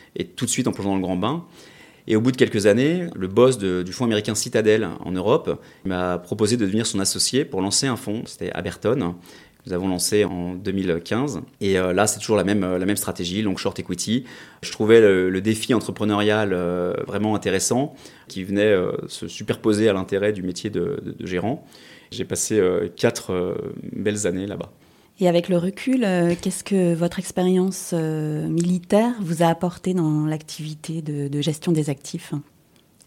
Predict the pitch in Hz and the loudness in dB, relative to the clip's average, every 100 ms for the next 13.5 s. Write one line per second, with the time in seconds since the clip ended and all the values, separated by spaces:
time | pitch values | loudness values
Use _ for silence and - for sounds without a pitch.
0 | - - - - - - - - - - | -20 -20 -20 -20 -20 -12 -8 -6 -4 0
1 | 98 87 95 - - - - - 107 101 | 0 0 -2 -6 -6 -8 -8 -4 2 2
2 | 101 - 107 104 95 95 92 - 104 95 | 2 2 4 4 2 0 -2 0 -2 -2
3 | 87 92 98 117 123 92 87 - - - | -4 -2 0 0 0 -2 -4 -8 -16 -6
4 | 87 87 98 92 104 107 113 92 87 87 | -4 0 0 4 6 8 6 2 0 -2
5 | - 98 107 95 104 104 92 87 92 - | -6 -4 -2 0 0 0 -2 0 -2 -2
6 | 62 65 95 - 92 95 92 87 - - | -10 -10 -10 -6 0 0 0 -6 -12 -6
7 | 85 87 95 107 127 85 - - - - | -6 -4 -2 -2 -2 -6 -10 -16 -20 -20
8 | - - - 107 113 127 147 165 - - | -20 -20 -6 2 6 10 8 8 0 -8
9 | 110 110 107 143 147 - 98 - 143 131 | -6 -6 0 2 4 2 -2 0 4 4
10 | 135 135 135 120 - - 104 120 127 - | 4 2 4 4 2 -2 0 2 0 0
11 | 117 117 104 - 92 87 87 87 107 104 | 2 2 2 -2 -6 -2 -2 -2 -2 0
12 | 107 - 117 - 95 87 120 127 98 90 | 0 0 -4 -4 -6 -4 -2 -2 -2 -8
13 | 110 - 92 85 - | -6 -6 -4 -6 -8